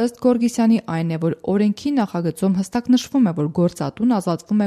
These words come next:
հունվար-ապրիլ ամիսների կուտակային վճարները չկատարելու կամ ուշացումով կատարելու համար սահմանված տույժերից։ Բաց է մնում, սակայն, հարցը, ինչ կլինի ապրիլից հետո։ Ակտիվիստների համար անհասկանալի է մնացել նաև վարչապետի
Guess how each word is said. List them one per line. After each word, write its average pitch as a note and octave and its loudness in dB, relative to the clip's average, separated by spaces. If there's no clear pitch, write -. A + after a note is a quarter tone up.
հունվար-ապրիլ F#3+ 0
ամիսների E3+ -2
կուտակային F#3+ 0
վճարները F3 0
չկատարելու F3+ 0
կամ F#3+ 0
ուշացումով C4 0
կատարելու D#3+ -4
համար E3+ -2
սահմանված E3+ -4
տույժերից։ G3 0
Բաց C#4+ 2
է F4+ 0
մնում, D#4 -2
սակայն, C#4+ 0
հարցը, B3+ 0
ինչ A#3+ 4
կլինի B3 2
ապրիլից F#3 -2
հետո։ F#3 0
Ակտիվիստների A3 2
համար A#3+ 4
անհասկանալի F3+ 0
է G#3+ 2
մնացել F#3+ 0
նաև F#3+ 2
վարչապետի F3+ -2